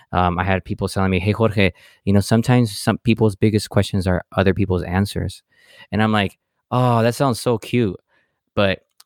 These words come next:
no, man, Nan-, Nancy and I were like, "No, we gotta figure this out. We gotta figure this out." Uh, we started selling, um, uh, in high school, uh, we started selling, uh, uh, we couldn't work. Neither of us could work 'cause we were both undocumented.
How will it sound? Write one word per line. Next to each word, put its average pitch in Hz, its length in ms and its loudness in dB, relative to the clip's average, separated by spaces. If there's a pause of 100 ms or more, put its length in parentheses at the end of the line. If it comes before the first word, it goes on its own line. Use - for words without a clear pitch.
(340)
no, 131 260 0
man, 120 240 2
Nan-, 117 180 2
Nancy 120 340 -2
and 120 100 2
I 104 60 2
were 98 120 2
like, 92 160 0
"No, 98 160 0
we 98 80 2
gotta 110 160 2
figure 101 240 -2
this 92 180 -4
out. 104 300 0
We 98 80 -4
gotta 98 160 -2
figure 101 200 -2
this 92 200 -4
out." 98 300 0
Uh, 85 340 -2
we 95 100 -2
started 104 220 0
selling, 104 380 4
um, 87 280 0 (720)
uh, 107 140 -6
in 101 80 2
high 104 120 4
school, 95 380 2 (400)
uh, 90 120 0
we 95 120 2
started 98 260 0
selling, 98 400 2
uh, 92 300 0
uh, 92 320 -4
we 104 80 0
couldn't 120 240 0
work. 107 400 0
Neither 107 280 4
of 101 60 2
us 98 140 2
could - 120 -2
work 95 240 2
'cause 90 140 -6
we 92 100 0
were 90 120 -2
both 95 180 0
undocumented. 87 800 -4